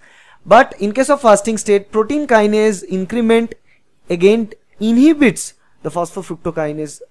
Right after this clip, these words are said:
activities, okay? And also,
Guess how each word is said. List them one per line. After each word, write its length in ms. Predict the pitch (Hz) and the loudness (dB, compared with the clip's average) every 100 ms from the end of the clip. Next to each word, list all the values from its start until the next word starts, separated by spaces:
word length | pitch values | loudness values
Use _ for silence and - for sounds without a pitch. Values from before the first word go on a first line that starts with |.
| _ | _
activities, 640 | 156 - 131 117 - - - | -10 -8 -12 -14 -20 -20 -20
okay? 260 | - 185 269 _ _ - - | -16 -14 -14 _ _ -20 -6
And 200 | 170 208 | -2 2
also, 460 | 208 202 269 381 | 2 2 0 -2